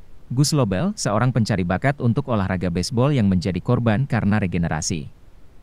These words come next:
Generasi muda lebih dipercaya karena dianggap mampu beradaptasi dengan sistem yang baru. Cara usan yang dilakukan Gus juga membuat klubnya merasa khawatir Gus tidak mampu lagi mencari bakat terbaik untuk klub. Tapi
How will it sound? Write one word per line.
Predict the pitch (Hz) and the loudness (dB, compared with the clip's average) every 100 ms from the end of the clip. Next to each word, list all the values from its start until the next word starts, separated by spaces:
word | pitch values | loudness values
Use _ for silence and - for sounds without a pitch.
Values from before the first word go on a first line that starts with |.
| - - - - - - | -20 -20 -18 -18 -16 -4
Generasi | 120 143 170 220 | 0 2 2 2
muda | 202 165 | 4 4
lebih | 143 127 120 | 2 4 4
dipercaya | 110 98 - 87 90 165 | 2 0 -2 -2 0 0
karena | 127 110 139 | 0 0 2
dianggap | 127 104 101 98 | 2 2 2 2
mampu | 92 87 139 | 2 2 0
beradaptasi | 117 98 85 - 123 - 135 | 2 0 -2 0 0 2 2
dengan | 113 98 85 | 2 2 2
sistem | 147 - 110 | -2 0 2
yang | 90 82 | 2 2
baru. | 87 85 82 - - - - - - - - - - - - - - | 0 -2 -4 -10 -18 -20 -20 -18 -18 -18 -18 -20 -20 -20 -20 -18 -2
Cara | 143 160 | 0 2
usan | 160 180 190 | 2 2 4
yang | 143 | 4
dilakukan | 127 113 120 123 123 | 2 2 2 2 2
Gus | 131 156 | 0 0
juga | 127 110 | -2 2
membuat | 135 110 98 - | 4 4 2 0
klubnya | 110 98 120 | -2 0 2
merasa | 131 92 87 80 | 2 0 -2 -4
khawatir | 87 82 123 127 | -4 -2 0 0
Gus | 107 156 - | 2 0 0
tidak | 131 110 | 0 0
mampu | 95 87 95 | 2 0 0
lagi | 87 90 123 | -2 0 2
mencari | 131 98 95 87 | 2 2 0 -2
bakat | 85 104 95 | -2 0 -2
terbaik | - 85 95 120 - 123 | -2 -2 0 0 -2 -2
untuk | 101 90 | -2 -2
klub. | 107 80 - - - - - - - - - - - - | -4 -6 -8 -16 -18 -20 -20 -20 -20 -18 -18 -16 -18 -12
Tapi | 85 80 | -8 -2